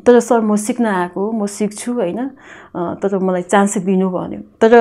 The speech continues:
लकिली के भयो भने त्यतिखेर थोरै मैला भएको कारणले गर्दाखेरि मैले चान्स पाएँ,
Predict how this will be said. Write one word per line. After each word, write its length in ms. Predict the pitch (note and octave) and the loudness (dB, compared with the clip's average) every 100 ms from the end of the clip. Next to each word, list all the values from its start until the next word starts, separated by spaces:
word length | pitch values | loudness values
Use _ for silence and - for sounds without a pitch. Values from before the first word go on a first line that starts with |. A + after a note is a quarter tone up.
| G#3 E3 - - - F#3+ | 6 4 0 -4 -2 2
लकिली 320 | A3+ A3 B3+ | 2 4 2
के 240 | B3+ - B3 | 2 4 6
भयो 300 | F#3+ E3+ E3+ | 6 6 4
भने 260 | E3+ G#3+ | 2 0
त्यतिखेर 360 | A#3 A#3 G#3+ A#3 | 0 -2 -2 -4
थोरै 340 | A3+ B3+ C#4 | -2 2 6
मैला 320 | C#4+ A3+ G3 F3 | 6 6 4 2
भएको 240 | - - | 0 -4
कारणले 360 | F3+ F3+ F#3 F3+ | -2 0 -2 -6
गर्दाखेरि 280 | F3 F#3 G#3 | -6 -6 -2
मैले 200 | G3 F3+ | -2 -2
चान्स 360 | G3 F3+ F3 | -2 0 -2
पाएँ, 400 | - - F3+ F3+ | -4 -8 -6 -8